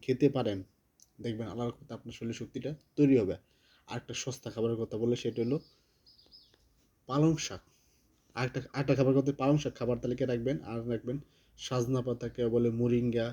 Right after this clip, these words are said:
কে বলে সজনা পাতা, এই খা-, এই খাবারগুলো রাখবেন খাবার তালিকায়। দেখবেন আল্লাহর রহমতে আপনার দিন দিন আপনার শরীর শক্তিটা বাড়বো আর সহজে শক্তিটা ধরে রাখতে পারবেন। যারা ভিডিও দেখতেছেন, ভিডিও দেখার পর যদি উপকৃত হন, যদি ভালো লাগে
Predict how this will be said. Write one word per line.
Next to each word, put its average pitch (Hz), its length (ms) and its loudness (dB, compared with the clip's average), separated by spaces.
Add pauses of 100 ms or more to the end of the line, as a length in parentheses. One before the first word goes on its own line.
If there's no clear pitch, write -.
(120)
কে 120 120 -6
বলে 113 200 0
সজনা 120 380 -4
পাতা, 113 240 -10 (100)
এই 131 100 -6
খা-, - 240 -6
এই 135 240 8
খাবারগুলো 120 440 0
রাখবেন 95 320 -2 (400)
খাবার 117 300 -2
তালিকায়। 101 340 -8
দেখবেন 117 320 -4
আল্লাহর 127 320 -2
রহমতে 127 300 -8 (600)
আপনার 123 240 -6
দিন 139 180 10
দিন 139 140 10
আপনার 123 240 -2
শরীর 127 220 0
শক্তিটা 127 280 -2
বাড়বো 120 280 0
আর 123 180 -4
সহজে 120 340 -4
শক্তিটা - 360 -8 (200)
ধরে 117 180 4
রাখতে - 180 -4
পারবেন। 87 240 -4 (680)
যারা 120 240 0
ভিডিও 127 300 6
দেখতেছেন, 123 460 2 (120)
ভিডিও 113 220 -2
দেখার 120 260 -6
পর 117 140 -6
যদি 113 220 -8
উপকৃত 123 400 -10
হন, 117 180 -4
যদি 117 180 -2
ভালো 107 240 -4
লাগে 120 240 0